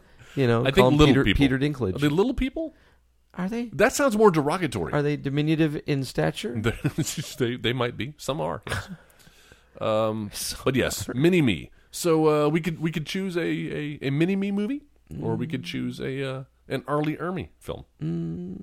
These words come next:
Speaker 2: Mm.
Speaker 1: Is that what you wanna do?
Speaker 2: The,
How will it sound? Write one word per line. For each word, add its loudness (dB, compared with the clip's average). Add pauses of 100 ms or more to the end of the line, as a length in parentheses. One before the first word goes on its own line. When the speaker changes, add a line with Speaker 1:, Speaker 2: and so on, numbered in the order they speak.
(140)
Speaker 2:
Mm. -12 (120)
Speaker 1:
Is -6
that 0
what -4
you -6
wanna -2
do? -6 (340)
Speaker 2:
The, 0